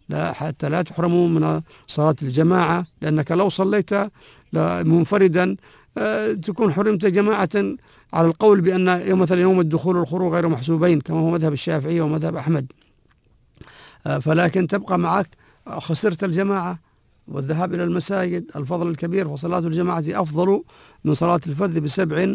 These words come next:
وعشرين درجة. هذه كلها فاتتك عشان تق-، عشان تقصر الصلاة؟ لا يا أخي، فالأفضل لك أن تصلي مع الجماعة، وإن صليت في مكتبك أو صليت في شقتك، فالأفضل لك أن تخرج من الخلاف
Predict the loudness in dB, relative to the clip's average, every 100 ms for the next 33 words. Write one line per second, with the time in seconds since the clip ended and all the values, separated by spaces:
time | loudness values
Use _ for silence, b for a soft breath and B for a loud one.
0 | -4 b b b -4 -2 0 2 4 4
1 | 2 0 0 0 0 2 2 2 0 -2
2 | -6 -4 -4 0 -2 -2 -4 -6 -6 -4
3 | -4 -4 -8 -8 -6 -6 -4 -4 -8 -18
4 | -20 B B -2 -2 -2 -8 -8 -6 -4
5 | -4 -2 -2 0 -2 _ b b b -2
6 | 0 0 -2 -2 0 0 0 -2 -2 -2
7 | -4 -2 -4 -2 -2 0 -2 -4 -4 0
8 | 2 2 0 2 2 0 -2 0 -2 -2
9 | -6 b b 0 0 0 -2 0 0 -2
10 | -2 -2 -2 -2 -2 -2 -4 -2 -4 -4
11 | -6 -6 -2 -2 -2 b b b -4 -4
12 | -2 -2 -2 -2 0 0 -2 -4 -4 -4
13 | -6 -6 -6 -2 -2 -2 -4 -4 -2 -4